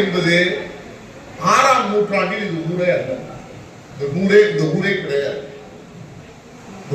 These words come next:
புறையாத்த கடத்தல் தம்பி வீட்டு தெரு இருக்குல்ல, அந்த ஆறு பிரித்தது. இது வந்து ஒரு காடு, நாவல் காடு, மீனவ குப்பங்கள் மட்டுமே இருந்த ஊர். இந்த சூழ்நிலையில் இங்கு பௌத்தமும் சவணமும்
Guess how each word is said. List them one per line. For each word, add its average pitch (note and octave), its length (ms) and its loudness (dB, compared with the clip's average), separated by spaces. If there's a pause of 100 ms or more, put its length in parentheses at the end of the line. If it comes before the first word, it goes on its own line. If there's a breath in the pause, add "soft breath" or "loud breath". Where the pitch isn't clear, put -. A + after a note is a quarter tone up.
புறையாத்த B3+ 400 4
கடத்தல் F#3+ 480 2 (200)
தம்பி F3+ 200 0
வீட்டு G3 340 0
தெரு F#3 200 2
இருக்குல்ல, G3 280 0 (120)
அந்த - 160 -2 (160)
ஆறு A3 260 4
பிரித்தது. F3 440 -2 (200)
இது C#3+ 140 -4
வந்து F3 200 2
ஒரு D#3 140 0 (100)
காடு, F3+ 300 0 (100)
நாவல் D#3 380 0
காடு, - 220 -6 (840)
மீனவ A#3 320 8 (140)
குப்பங்கள் E3+ 480 0
மட்டுமே F#3 340 -2
இருந்த D3 280 -2 (100)
ஊர். F#2 200 -10 (2000)
இந்த B3+ 220 2 (100)
சூழ்நிலையில் B3+ 680 2 (160)
இங்கு F3 280 0
பௌத்தமும் B3 600 4 (100)
சவணமும் G#3+ 600 -2